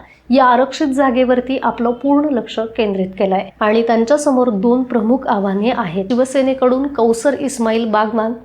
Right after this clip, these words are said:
या रिंगणामध्ये आहेत. शिवसेनेची स्वतःची ताकद आणि मुस्लिम मतदारांची साथ या जोरावरती त्यांनी जोरदार मोर्चे बांधणी केलेली आहे. काँग्रेसने गीतांजली हवालदार यांना उमेदवारी देऊन अनुभवी फळी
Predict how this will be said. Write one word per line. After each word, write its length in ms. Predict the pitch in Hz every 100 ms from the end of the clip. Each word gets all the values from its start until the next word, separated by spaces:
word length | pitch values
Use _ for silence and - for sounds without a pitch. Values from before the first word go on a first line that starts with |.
| -
या 180 | 240 247
रिंगणामध्ये 480 | 226 202 190 190 190
आहेत. 240 | 185 208 196 - _ _ _
शिवसेनेची 680 | - 285 285 285 285 285 294
स्वतःची 540 | 294 262 226 233 233
ताकद 420 | 247 262 254 226 196 -
आणि 200 | 226 240
मुस्लिम 500 | 233 226 247 277 269
मतदारांची 640 | 247 220 226 226 220 254
साथ 260 | 247 269 226 208
या 220 | 220 247
जोरावरती 720 | 262 254 226 220 220 240 247
त्यांनी 280 | 247 220 233
जोरदार 480 | 214 226 220 214 247
मोर्चे 440 | 254 214 202 254
बांधणी 420 | 240 202 190 185
केलेली 420 | 226 226 190 185 196
आहे. 280 | 190 208 190 - _ _ _ _ _ _ _ -
काँग्रेसने 680 | 254 262 302 339 285 269 277 247
गीतांजली 540 | 240 240 240 240 240 254
हवालदार 500 | 254 220 233 254 208 226 269
यांना 260 | 226 220
उमेदवारी 540 | 240 240 226 240 247 262
देऊन 340 | 240 233 240 302
अनुभवी 520 | 233 226 247 254 285
फळी 300 | 339 269 233